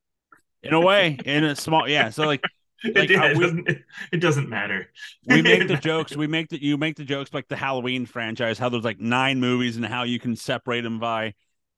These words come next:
Speaker 1: the different multiverses of how you can watch 'em. And this is the same way, and it could literally be just, like, one and two. That's it.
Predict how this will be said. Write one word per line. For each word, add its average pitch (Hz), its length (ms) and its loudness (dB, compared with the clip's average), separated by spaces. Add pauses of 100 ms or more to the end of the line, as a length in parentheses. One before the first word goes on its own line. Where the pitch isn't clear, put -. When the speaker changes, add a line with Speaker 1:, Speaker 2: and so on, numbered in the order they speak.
(120)
Speaker 1:
the 135 100 -4
different 135 400 -4
multiverses 123 760 -2
of 110 120 -4
how 123 200 -2
you 120 120 -4
can 113 140 -8
watch 107 260 -2
'em. 107 140 -6
And 127 80 -4
this 139 140 -6
is 170 60 -10
the 147 180 -8
same 156 320 -2
way, 139 380 0 (520)
and 131 160 0
it - 160 -4
could 139 340 -2
literally 135 460 0
be 135 180 -4
just, 120 200 -6
like, 107 160 -8
one 139 220 2
and 170 120 0
two. 143 280 0
That's 127 220 -4
it. 156 180 -2